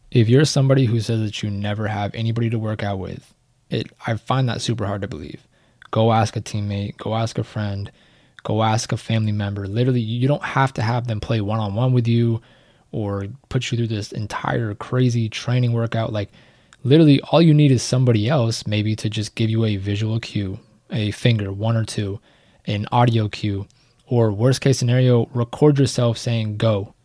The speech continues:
or saying "red" or "yellow" or "one" or "two,"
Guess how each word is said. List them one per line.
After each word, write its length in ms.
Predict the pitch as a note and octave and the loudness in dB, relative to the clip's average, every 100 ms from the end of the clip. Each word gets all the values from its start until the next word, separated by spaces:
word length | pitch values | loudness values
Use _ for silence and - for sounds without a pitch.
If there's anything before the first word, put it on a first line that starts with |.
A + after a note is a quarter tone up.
| _ _ | _ _
or 320 | A2 G#2 G2+ - _ _ _ | -4 -4 -6 -10 _ _ _
saying 380 | - B2+ A2+ G#2 | -4 -2 0 0
"red" 380 | A2+ G2+ G#2 - _ | -2 -2 -6 -14 _
or 220 | - A2 | -6 -4
"yellow" 540 | G2+ A2+ G#2+ G2+ G#2 - | -2 -2 -2 -4 -8 -8
or 240 | A#2 G#2+ | -6 -6
"one" 400 | G#2 B2 B2+ B2 | -2 0 2 0
or 160 | A2+ G#2+ | -4 -6
"two," 360 | - A2 F#2+ | -2 -2 -2